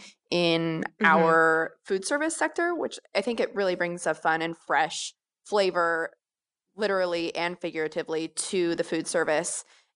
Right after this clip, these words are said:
Speaker 1: um, arena. So, A,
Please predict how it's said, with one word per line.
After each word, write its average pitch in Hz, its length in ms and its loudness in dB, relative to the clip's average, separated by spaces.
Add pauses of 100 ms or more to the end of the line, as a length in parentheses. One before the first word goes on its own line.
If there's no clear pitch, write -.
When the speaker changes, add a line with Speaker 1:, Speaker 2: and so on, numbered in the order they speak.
Speaker 1:
um, 156 540 0 (320)
arena. 165 520 -2 (320)
So, 196 580 2 (840)
A, 226 340 0